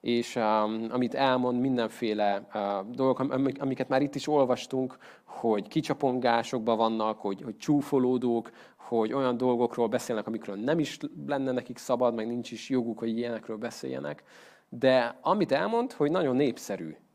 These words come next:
a tanítás, sokan követik majd ezeket,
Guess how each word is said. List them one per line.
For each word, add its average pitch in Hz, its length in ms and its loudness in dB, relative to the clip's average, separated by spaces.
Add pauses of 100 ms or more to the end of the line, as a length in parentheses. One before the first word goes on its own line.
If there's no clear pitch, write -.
(140)
a 120 100 -6
tanítás, 160 640 2
sokan 113 720 2
követik 107 500 0
majd 104 220 -4
ezeket, 135 480 -8